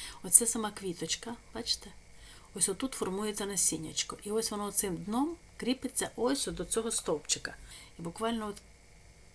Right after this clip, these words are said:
тут ще полишилися ті всі стовпчики, бачите, насінинки всі залишилися. Тому, коли відпадає сама квіточка від основи, від цього стовпчика,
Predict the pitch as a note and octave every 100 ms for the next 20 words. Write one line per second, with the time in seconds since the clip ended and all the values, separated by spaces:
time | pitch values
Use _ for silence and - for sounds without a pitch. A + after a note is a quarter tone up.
0 | - - - - - - - G3 - F#3+
1 | F3+ F3 - E3+ E3+ E3 F3+ - E3+ -
2 | B3+ - - D#3+ G3+ - F3 E3+ F#3+ B3+
3 | C4 - - A3+ E3+ D#3+ D#3+ - D#3 D3
4 | - - - - - - F#3 F#3 G3 G3
5 | G3 - F#3 F#3+ E3+ E3 F3+ F3+ F3 C#4
6 | C#4 - - E3 E3+ E3 - F3 - F3
7 | D#3 D#3+ - E3 E3 - F3 - - -